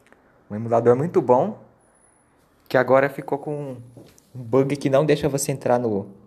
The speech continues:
nenhum jogo não deixa você entrar no P C. Eu vou tá deixando um vídeo que eu fiz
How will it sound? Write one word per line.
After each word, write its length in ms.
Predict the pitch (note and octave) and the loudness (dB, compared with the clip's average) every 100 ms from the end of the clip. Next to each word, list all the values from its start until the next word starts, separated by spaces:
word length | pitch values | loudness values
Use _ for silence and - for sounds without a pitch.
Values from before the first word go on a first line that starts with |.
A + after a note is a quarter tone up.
| _ _ _ _ - | _ _ _ _ -6
nenhum 280 | A2 C3 | -2 0
jogo 320 | D#3 B2+ C#3+ D3+ | 0 2 2 2
não 140 | C#3+ | 0
deixa 200 | C3+ C#3 | 0 -2
você 200 | C3 C#3 | -6 -4
entrar 180 | C3 C3 | 0 0
no 60 | |
P 160 | B2+ C#3+ | 0 -6
C. 400 | - - C3+ - - _ _ _ _ _ _ _ | -2 0 0 -2 -18 _ _ _ _ _ _ _
Eu 40 | A2+ | -6
vou 100 | B2+ | 0
tá 80 | C3+ | 0
deixando 500 | C3 - C3+ C3 A#2+ - - - - _ - - _ - - - - | 0 -2 -4 -2 -2 -6 -20 -20 -20 _ -20 -20 _ -20 -20 -18 -10
um 80 | |
vídeo 280 | A#2 A#2+ A#2 | -2 -2 0
que 80 | A#2+ | 0
eu 40 | |
fiz 380 | A#2 B2+ - - | 0 0 0 -2